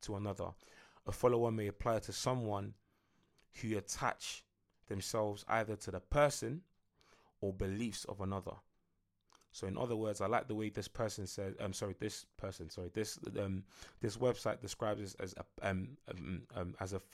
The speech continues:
someone who attaches themselves to, to a person. So the person who we're speaking about today is Jesus Christ. So it's sort of a nice introduction to what we're speaking about today. So are you a fan of Jesus Christ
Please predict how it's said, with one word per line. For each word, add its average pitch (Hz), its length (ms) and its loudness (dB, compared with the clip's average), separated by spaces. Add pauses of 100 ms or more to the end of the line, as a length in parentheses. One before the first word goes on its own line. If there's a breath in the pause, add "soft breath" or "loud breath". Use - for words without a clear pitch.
someone 113 380 0
who 104 100 0
attaches 104 400 0
themselves 101 340 -4
to, 92 160 -2
to 87 200 -6
a 90 60 -2
person. 104 400 -4 (320 loud breath)
So 104 400 0
the - 100 -2
person 120 420 4
who 113 80 0
we're 113 140 0
speaking - 400 -2
about 98 240 -4
today 92 480 -4
is 95 160 -4
Jesus 98 300 -4
Christ. 87 400 -2 (280 loud breath)
So - 140 -4
it's 104 120 0
sort - 220 2
of 113 80 2
a 107 40 2
nice 117 560 0
introduction - 540 -4
to - 80 -10
what 101 140 -4
we're 101 60 -4
speaking - 320 -8
about 90 140 -4
today. 90 180 -4
So 90 260 -2
are 123 140 10
you 123 160 6
a 110 60 4
fan 123 240 4
of 110 80 0
Jesus 113 260 -2
Christ 117 320 4